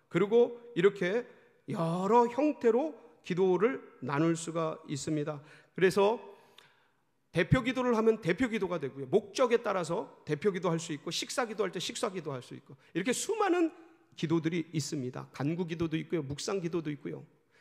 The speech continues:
나를 기준으로 개인 기도가 있고,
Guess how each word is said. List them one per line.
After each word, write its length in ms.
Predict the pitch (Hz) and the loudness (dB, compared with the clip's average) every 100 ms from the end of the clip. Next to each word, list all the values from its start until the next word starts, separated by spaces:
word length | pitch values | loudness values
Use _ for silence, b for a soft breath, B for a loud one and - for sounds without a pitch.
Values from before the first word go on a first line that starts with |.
| b | b
나를 460 | 180 139 160 254 - | -4 2 2 2 0
기준으로 600 | 170 180 156 131 151 240 - _ _ b b b - | -6 -4 -4 -4 -8 -10 -18 _ _ b b b -8
개인 500 | 156 185 302 302 302 | 2 6 8 6 4
기도가 440 | 220 214 220 214 - - - - | -2 0 2 0 -4 -20 -20 -8
있고, 580 | 151 - 117 165 285 | -6 -4 -2 -2 -4